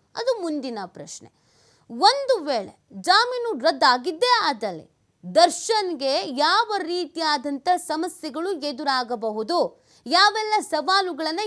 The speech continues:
ಎದುರಿಸಬೇಕಾಗತ್ತೆ, ದರ್ಶನ್ ಮುಂದೆ ಆ ನಂತರ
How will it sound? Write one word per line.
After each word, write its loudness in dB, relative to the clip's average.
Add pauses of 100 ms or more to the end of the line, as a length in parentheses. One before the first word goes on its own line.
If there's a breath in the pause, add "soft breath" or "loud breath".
(100)
ಎದುರಿಸಬೇಕಾಗತ್ತೆ, 0 (300 soft breath)
ದರ್ಶನ್ 0
ಮುಂದೆ -2
ಆ 4
ನಂತರ -4